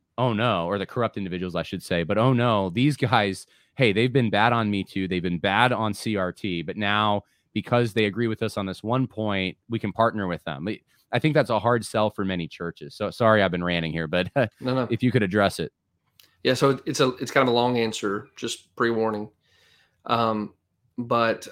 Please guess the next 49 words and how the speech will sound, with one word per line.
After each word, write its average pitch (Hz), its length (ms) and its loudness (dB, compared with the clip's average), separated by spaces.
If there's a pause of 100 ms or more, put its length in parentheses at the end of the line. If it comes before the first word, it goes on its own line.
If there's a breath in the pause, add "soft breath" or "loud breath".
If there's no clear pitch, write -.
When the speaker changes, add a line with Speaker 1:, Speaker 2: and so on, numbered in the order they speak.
Speaker 2:
um, 110 520 -4
man, 135 240 0
it 107 100 -2
just 127 260 -2
left 117 160 0
my 110 80 0
mind. 107 320 -2
The 120 80 -2
guy 151 240 2
who 139 160 -2
wrote 117 500 2
A 120 40 -4
Secular 110 520 -2
Age, 92 400 -4
the 92 420 -2 (400 soft breath)
sort 135 200 0
of 113 60 0
sociologist, 113 720 0
philosopher, - 760 -6 (160)
Charles 117 440 0
something, 98 420 -6 (840)
um, 104 440 -8 (240)
really, 135 300 2
really 139 220 4
in 120 80 2
vogue 113 240 2
a - 20 -8
couple 113 160 -6
of 107 60 -6
years 110 200 -4
ago, 107 440 -2 (640 loud breath)
wrote 139 140 6
a 131 40 4
book 127 220 2
called 120 200 4
A 117 40 -4
Secular 120 400 0
Age 117 520 -2
that 117 300 0
I 139 40 2
think 135 180 -2
really 127 180 4
makes 117 220 -2
a 120 40 -4
compelling 113 400 -2
case 117 300 -2
that - 140 -8
institutions 120 840 -2
matter, 98 460 -4